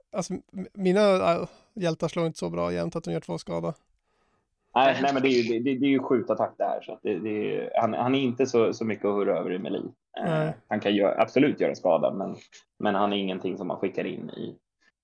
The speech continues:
Speaker 2: frontlines på det, på det sättet. Om man inte har en jätte, jätte juicy tjugo manna unit med,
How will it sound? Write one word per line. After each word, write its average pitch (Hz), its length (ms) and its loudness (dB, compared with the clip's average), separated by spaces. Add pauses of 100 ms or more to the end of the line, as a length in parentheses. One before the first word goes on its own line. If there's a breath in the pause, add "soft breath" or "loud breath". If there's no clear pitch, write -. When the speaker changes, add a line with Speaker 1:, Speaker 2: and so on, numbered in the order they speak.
Speaker 2:
frontlines 58 640 -2
på - 80 0
det, - 260 0
på - 60 -6
det - 180 0
sättet. - 320 -4 (440)
Om 98 140 0
man 85 100 0
inte 85 120 -2
har 85 140 0
en 95 140 -2
jätte, 95 240 0
jätte 95 280 0
juicy 92 600 -2 (100)
tjugo 95 360 0
manna 92 560 -2 (420)
unit - 420 -2
med, - 320 -4